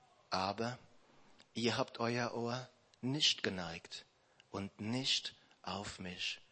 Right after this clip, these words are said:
gehört.‘“ Gott ist ein eifernder Gott. Ein Gott, der uns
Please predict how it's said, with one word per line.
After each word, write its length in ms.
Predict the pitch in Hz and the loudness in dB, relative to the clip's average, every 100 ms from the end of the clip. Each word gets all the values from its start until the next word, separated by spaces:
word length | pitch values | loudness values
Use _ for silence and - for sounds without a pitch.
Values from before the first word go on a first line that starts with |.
| - - | -14 -4
gehört.‘“ 600 | 98 87 - 120 - - _ _ _ - - - _ _ _ _ _ - - - - - - - - - - - - - - - - - | -4 -2 -6 -8 -12 -16 _ _ _ -20 -20 -20 _ _ _ _ _ -20 -20 -20 -20 -20 -20 -20 -20 -20 -20 -20 -20 -20 -20 -20 -4 4
Gott 380 | 120 - - - - - - _ _ _ - - - | 6 4 -2 -4 -12 -20 -20 _ _ _ -20 -18 -2
ist 160 | 117 120 | 2 2
ein 260 | 117 110 | 2 0
eifernder 600 | 107 110 113 107 107 101 | 2 2 2 -2 -2 -2
Gott. 340 | 101 98 - - - - - - - - - - - _ - - | -2 -4 -6 -10 -12 -20 -20 -20 -20 -20 -20 -20 -20 _ -12 -6
Ein 240 | - 110 110 - | -2 -2 2 6
Gott, 420 | 151 - - - - - - | 6 6 2 0 -10 -14 0
der 260 | 107 104 135 | 0 4 4
uns 520 | 165 226 - - | 4 6 6 6